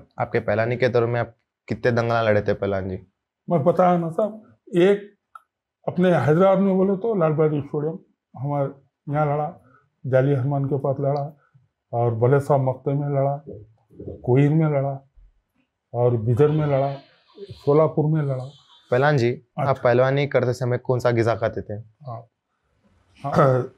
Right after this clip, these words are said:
Speaker 2: देखो साहब, हम जो ग़िज़ा खाते थे साहब, बादाम खाते थे, काजू खाते थे थोड़े बहुत, और दूध पीते थे, और माश की दाल रहती थी, वो उसको भिगने डाल के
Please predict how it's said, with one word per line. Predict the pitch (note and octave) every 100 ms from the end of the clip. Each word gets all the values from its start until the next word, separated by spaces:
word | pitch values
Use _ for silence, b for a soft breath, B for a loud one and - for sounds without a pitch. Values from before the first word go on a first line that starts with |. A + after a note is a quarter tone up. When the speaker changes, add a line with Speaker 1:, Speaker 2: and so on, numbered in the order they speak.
| _
Speaker 2:
देखो | C#3 E3 E3 D3
साहब, | D3+ D3 D3+ - _ _ _ _ _ - -
हम | E3 E3
जो | D#3+
ग़िज़ा | C#3+ D3 D#3
खाते | C#3 C#3 D3
थे | C3+ C3+
साहब, | C3+ B2+ B2+ _ _ _ A#2+
बादाम | C3 C3+ C#3
खाते | C3 B2 A2+ A#2
थे, | A2+ A2 - _ _ _ _
काजू | C#3 C#3 C#3
खाते | - A#2 A2
थे | A2 B2
थोड़े | - D#3 B2+
बहुत, | G#2 A#2 - _ b b b C3
और | B2+ B2 B2
दूध | A2+ D#3+ E3
पीते | D#3 C3+ A#2+
थे, | G#2 A#2 C3+ - _ _ _ _ _
और | E3 D3 F3+ D3
माश | C3 C#3+ -
की | -
दाल | C3+ C3+
रहती | C3 B2 A2+ B2
थी, | A2 B2
वो | B2+ D3
उसको | C#3+ C3+
भिगने | A#2 B2+ C3+
डाल | C3 B2+
के | C3+